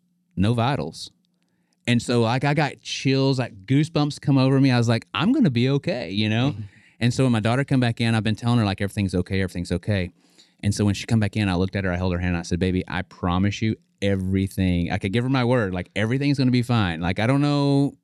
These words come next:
Speaker 1: what I'm gonna have happen after this, but I'm gonna be here. Everything's gonna be good." So,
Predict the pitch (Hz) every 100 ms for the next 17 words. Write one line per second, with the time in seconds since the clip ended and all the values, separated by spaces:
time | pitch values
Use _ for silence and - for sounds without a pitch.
0 | _ _ - 120 123 120 120 123 117 120
1 | 120 104 95 104 127 143 160 160 - 95
2 | 90 85 - _ _ _ _ _ - 85
3 | 82 82 - - - - - 175 90 87
4 | 90 87 78 76 - 107 95